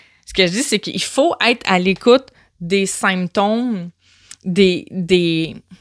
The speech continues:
des sensations qu'on a qui viennent du corps physique, émotif, mental et énergétique. Pour aller vérifier,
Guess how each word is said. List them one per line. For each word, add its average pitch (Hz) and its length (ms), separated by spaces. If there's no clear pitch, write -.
des 190 180
sensations 226 840
qu'on 170 340
a 170 200
qui 262 200
viennent 240 420
du 196 120
corps - 300
physique, 202 520
émotif, 190 640
mental 208 600
et 220 240
énergétique. 165 840
Pour 349 200
aller 247 300
vérifier, 208 760